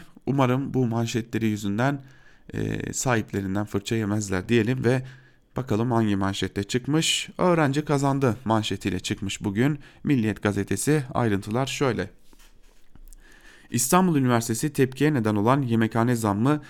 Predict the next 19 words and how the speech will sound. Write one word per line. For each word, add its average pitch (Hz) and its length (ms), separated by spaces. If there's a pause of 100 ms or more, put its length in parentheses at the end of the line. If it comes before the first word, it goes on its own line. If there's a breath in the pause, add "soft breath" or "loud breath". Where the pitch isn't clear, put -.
(120)
ve 107 120
kahvaltının 110 560
kal-, 110 280 (220)
kaldırılması 110 640
kararını 92 600 (320 loud breath)
iptal 113 480
etti. - 320 (500 loud breath)
İstanbul 143 480
Üniversitesi 135 560
otuz 147 300
Aralık 139 360
iki 143 180
bin 139 80
on 139 160
dokuzda 107 400
öğrencilere 165 640
kahvaltı 151 460
hizmetlerini 117 540
kaldırmış, 143 560